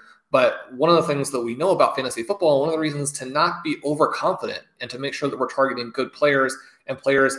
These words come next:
at good prices. You know, we emphasize price all the time, and that's one of the things, you know, that gets me about Mike Williams, is that you emphasize these prices, you're gonna come out ahead when you combine talent and price with that. But anyway, my bigger point was that Mike Williams has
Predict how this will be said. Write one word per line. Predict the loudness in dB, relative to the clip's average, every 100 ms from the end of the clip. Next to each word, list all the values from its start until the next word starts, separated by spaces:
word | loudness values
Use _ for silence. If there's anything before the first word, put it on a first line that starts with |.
| -6
at | -8 -2
good | -2 -2
prices. | 0 0 0 -8 -12 -12
You | -10
know, |
we | -8
emphasize | -8 -4 -4 -4
price | 2 2 4
all | 4
the | 2
time, | 0 -6
and | -4
that's | -4
one | -2
of | -4
the | -4
things, | -8 -8 -14 -20 _ _
you | -6
know, |
that | -4 -4
gets | -6 -6
me | -6 -8 -10
about | -10 -4 -4 -4
Mike | -10 0
Williams, | 4 4 2 -4 -20 _ _ _ _ _
is | -2 0
that | 2 0 -2
you | 0 0
emphasize | 0 0 2 2
these | -2 -8
prices, | 0 0 0 -4 -4 -8 -10
you're | -6
gonna | -4 -6
come | -6 -8 -6
out | -4 -6 -6
ahead | -6 0 2 0 -4 -10
when | -8
you | -4 -4 -6 _ -12
combine | -8 -2 -2 0 -2 -4 -8 -14
talent | -8 -6 -4 -8 -12
and | -18
price | -8 -6 -6 -8 _ _ 0
with | 2
that. | 2 4
But | 6
anyway, | 6 4
my | 2
bigger | 6 8 6
point | 2 -2
was | -4 -6
that | -4
Mike | -4 0
Williams | 0 0 -4
has | -8 0 2 4 0 -6